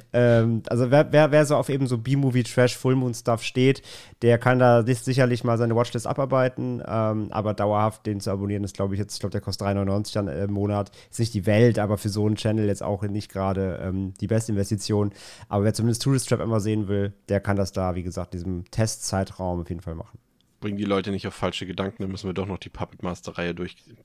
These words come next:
Speaker 2: besprechen.
Speaker 1: Naja, über die müssen wir im Zuge von Schmöller ja eh sprechen. <laughs>
Speaker 2: Äh, wer den Film unbedingt im Regal stehen haben will, ähm, äh, da gibt's noch ein mittlerweile aber,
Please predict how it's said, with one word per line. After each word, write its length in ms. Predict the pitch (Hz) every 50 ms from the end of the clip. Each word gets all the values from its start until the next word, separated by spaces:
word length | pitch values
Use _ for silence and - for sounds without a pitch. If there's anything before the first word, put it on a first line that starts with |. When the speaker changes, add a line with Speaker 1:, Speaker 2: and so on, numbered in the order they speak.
| _ _
Speaker 2:
besprechen. 480 | - 101 - - - 90 - - - -
Speaker 1:
Naja, 300 | 139 135 135 135 131 123 120 98 120 110 107
über 160 | 127 120 117
die 140 | 110 123 123
müssen 240 | 135 143 139 - 143
wir 120 | 139 135
im 120 | 131 127
Zuge 280 | 120 - - 139 127 127
von 160 | 117 131 127
Schmöller 380 | 120 - - 131 127 123 127 123
ja 80 | 120
eh 180 | 113 87 113 107
sprechen. 300 | - - - 104 95 95 - - 101 - _ _ _ _ -
<laughs> 100 | - - - _ _ _ - _ _ - - - - 151 151 - - - -
Speaker 2:
Äh, 380 | - 120 113 104 104 98 98 98 - - - - - -
wer 100 | - 127
den 140 | 139 160 175
Film 260 | - - 165 165 156
unbedingt 480 | - 160 180 214 202 175 170 170 165 -
im 120 | 143 139
Regal 400 | 131 135 131 131 117 117 120 120
stehen 260 | - - - 101 110
haben 240 | 127 107 101 101 95
will, 320 | 98 107 117 135 143 - -
ähm, 560 | - 107 104 107 110 110 110 110 113 110 -
äh, 140 | - 110 110
da 100 | 110 107
gibt's 220 | 110 110 - - -
noch 160 | 110 104 -
ein 260 | 113 110 107 107 104
mittlerweile 600 | 107 - 107 107 - - 107 104 104 104 107 104
aber, 280 | 98 98 98 101 101